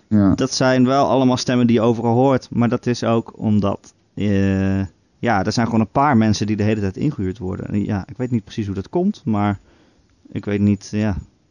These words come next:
Speaker 2: Ja, er zijn
Speaker 1: Ja,
Speaker 2: ook
Speaker 1: dus
Speaker 2: heel veel mensen die niet ingehuurd worden, weet je wel. Die ook lid zijn van die, eh, van die, eh, vakbond.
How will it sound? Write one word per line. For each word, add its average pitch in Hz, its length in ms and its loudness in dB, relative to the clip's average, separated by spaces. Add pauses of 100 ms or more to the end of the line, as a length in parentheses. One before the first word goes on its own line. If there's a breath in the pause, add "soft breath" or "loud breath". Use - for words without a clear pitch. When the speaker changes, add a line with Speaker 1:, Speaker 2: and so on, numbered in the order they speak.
(160)
Speaker 2:
Ja, 123 180 0
er 98 60 2
zijn - 60 0
Speaker 1:
Ja, - 60 0
Speaker 2:
ook 120 60 2
Speaker 1:
dus 127 120 0
Speaker 2:
heel 135 140 2
veel 131 100 2
mensen 131 260 2
die 110 80 4
niet 147 160 4
ingehuurd 143 440 2
worden, 110 260 -2
weet 104 140 -2
je - 60 -8
wel. 127 100 -4
Die 110 120 0
ook 139 200 -2
lid 120 240 -2
zijn 110 260 0
van 107 220 0
die, 101 340 0
eh, 98 160 -4
van 101 260 -4
die, 98 280 -2
eh, 95 120 -6
vakbond. 98 640 -6